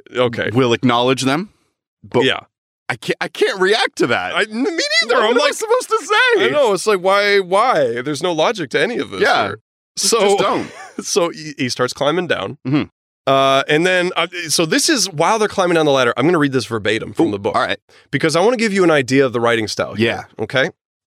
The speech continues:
Speaker 1: The bear kicks Andrew's head. "Was that your head?" the bear asks. Andrew doesn't say anything. "Andrew,"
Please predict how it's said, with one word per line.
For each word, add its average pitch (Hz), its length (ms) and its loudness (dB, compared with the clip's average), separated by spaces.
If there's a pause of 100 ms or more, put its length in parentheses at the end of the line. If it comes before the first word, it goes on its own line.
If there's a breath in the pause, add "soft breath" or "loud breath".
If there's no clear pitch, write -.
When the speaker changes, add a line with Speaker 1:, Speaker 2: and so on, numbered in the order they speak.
(200)
Speaker 1:
The 127 100 -2
bear 190 220 2
kicks - 340 -2
Andrew's 131 420 0
head. - 360 -4 (460)
"Was 120 120 -4
that 160 160 -2
your 143 140 0
head?" 160 400 -2 (400)
the 110 100 -2
bear 113 220 2
asks. 104 480 -4 (560)
Andrew 117 260 0
doesn't 98 260 -6
say 101 160 -6
anything. 113 360 -6 (460)
"Andrew," 185 560 0